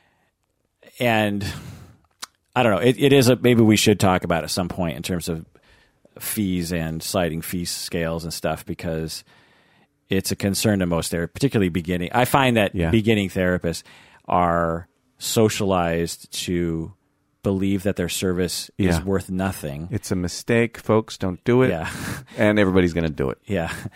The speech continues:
Speaker 1: And that it's anti-society or
Speaker 2: Right.
Speaker 1: not a social justice, uh, thing to, um, want to earn a living
Speaker 2: Right.
Speaker 1: from a highly professional, you know,
Speaker 2: Right.
Speaker 1: endeavor.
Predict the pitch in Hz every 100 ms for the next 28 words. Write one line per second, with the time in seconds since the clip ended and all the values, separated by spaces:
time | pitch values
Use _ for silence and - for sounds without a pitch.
0 | - - _ - 107 107 101 95 92 92
1 | - _ _ - 98 92 90 - _ _
2 | 101 95 90 - - _ - 98 98 -
3 | 101 92 90 92 - 90 87 87 85 82
4 | 82 80 82 - 90 87 80 87 - 87
5 | 82 78 85 82 - 82 80 - - -
6 | - 92 87 87 - 90 - - - _
7 | - 147 131 107 101 - 113 95 92 90
8 | 90 - - _ _ _ _ _ - 90
9 | 87 90 92 87 _ 95 90 92 90 -
10 | - 87 92 85 80 90 85 78 82 87
11 | 67 - 95 85 85 90 85 82 - 82
12 | 85 82 92 80 78 78 80 - 80 80
13 | 82 - 85 85 73 82 78